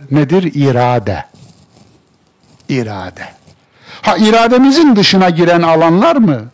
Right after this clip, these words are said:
İşte o başka bir şey. Anlatabiliyor muyum?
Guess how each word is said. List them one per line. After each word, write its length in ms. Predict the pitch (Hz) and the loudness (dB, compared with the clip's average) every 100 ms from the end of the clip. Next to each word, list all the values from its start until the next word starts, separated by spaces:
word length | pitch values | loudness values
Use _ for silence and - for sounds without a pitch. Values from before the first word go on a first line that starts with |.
| _ - | _ -12
İşte 400 | - - 143 120 - _ _ | -10 -8 -8 -8 -12 _ _
o 180 | - 175 | -6 -4
başka 340 | 113 101 - 92 71 | -6 -10 -12 -14 -16
bir 60 | |
şey. 240 | - - - _ _ _ _ _ _ _ _ _ _ _ _ _ _ _ | -14 -14 -16 _ _ _ _ _ _ _ _ _ _ _ _ _ _ _
Anlatabiliyor 800 | 151 135 120 92 85 82 101 139 | -4 -4 -4 -12 -16 -16 -16 -14
muyum? 240 | 185 165 | -14 -14